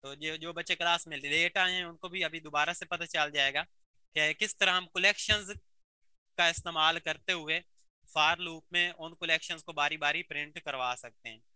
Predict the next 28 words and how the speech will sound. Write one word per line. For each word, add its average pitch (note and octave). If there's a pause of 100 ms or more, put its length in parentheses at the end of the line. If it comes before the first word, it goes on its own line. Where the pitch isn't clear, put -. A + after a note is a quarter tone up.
(480)
तो D3
यहाँ F#3
पर G3+
मैंने F#3
nested G3 (180)
अब D#3
loop E3
बनाना C#3+
है। C#3+
Let's E3+
suppose F#3
मेरे E3
पास F3+
collections E3+
है D#3
colors F3
की, F3+ (2000)
Colors F#3
हैं F#3+
मेरे F3+
पास, F#3+ (800)
और C#3+
इन E3+
colors F3
में F3+
है D3+ (2500)
blue F3+
है, G#3